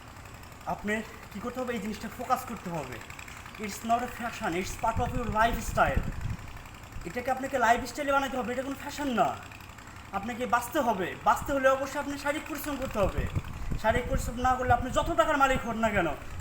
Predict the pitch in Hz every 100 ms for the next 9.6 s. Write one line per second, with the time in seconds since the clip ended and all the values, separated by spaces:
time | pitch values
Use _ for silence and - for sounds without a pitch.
0 | - 294 277 247 240 247 254 254 254 226
1 | 220 226 - 254 277 180 170 170 208 254
2 | - - - - - 254 247 269 277 277
3 | 269 269 254 262 262 262 247 247 254 247
4 | 247 247 226 220 208 180 127 - - -
5 | - - - - - - 247 - 233 269
6 | 302 - - - - 160 202 208 240 240
7 | 240 240 240 - 220 240 226 226 247 226
8 | 247 196 165 214 214 - 220 202 190 185
9 | 185 165 151 143 131